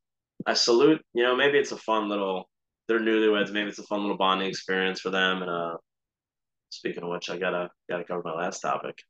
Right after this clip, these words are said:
As shameful as it may be, it'll be fun. Um, yeah, so I don't know. It's just, we,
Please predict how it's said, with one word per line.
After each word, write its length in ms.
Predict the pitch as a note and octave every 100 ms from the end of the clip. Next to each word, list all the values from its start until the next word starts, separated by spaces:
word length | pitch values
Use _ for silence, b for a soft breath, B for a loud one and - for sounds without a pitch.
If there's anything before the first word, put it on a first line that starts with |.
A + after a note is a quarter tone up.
| _ -
As 100 | -
shameful 480 | - F2+ F2+ F#2
as 100 | F2+
it 60 | F2
may 160 | F2+ F2
be, 400 | F#2 F#2 F2+ - -
it'll 140 | F#2
be 120 | F#2 -
fun. 260 | - F#2 - B B B B _ -
Um, 480 | A2 G#2+ G#2 G#2 G#2 _ _ _ _ _ _ _ _ _ _ _ _ _
yeah, 280 | A2 A#2+ -
so 300 | - G2 G2
I 140 | F#2+ A2
don't 160 | G2+
know. 160 | F2 F#2+
It's 120 | F2+
just, 420 | G#2+ - - - _ _ _ _ _ _ _ _ _ _ -
we, 180 | A2+